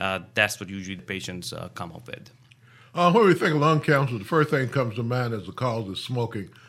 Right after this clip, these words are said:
Speaker 2: But tell us about the causes of lung cancer.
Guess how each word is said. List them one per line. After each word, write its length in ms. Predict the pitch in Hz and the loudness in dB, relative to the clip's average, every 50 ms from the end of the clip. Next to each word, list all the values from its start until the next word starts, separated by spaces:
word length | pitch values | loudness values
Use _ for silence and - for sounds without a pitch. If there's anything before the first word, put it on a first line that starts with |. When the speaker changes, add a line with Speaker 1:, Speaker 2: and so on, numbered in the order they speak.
| - - _ | -20 -14 _
Speaker 2:
But 160 | - 156 151 | -4 -2 0
tell 160 | - 240 233 | 2 0 2
us 100 | 226 190 | 2 0
about 180 | 160 151 143 - | 2 0 0 0
the 80 | 117 120 | 0 -6
causes 640 | - - - 160 160 156 151 139 113 113 104 95 | -8 -2 2 4 6 6 6 4 0 -4 -6 -8
of 120 | 95 92 92 | -8 -10 -8
lung 180 | 101 101 98 | -8 -8 -8
cancer. 380 | 92 - 101 92 85 - - - | -8 -8 -10 -10 -12 -14 -20 -20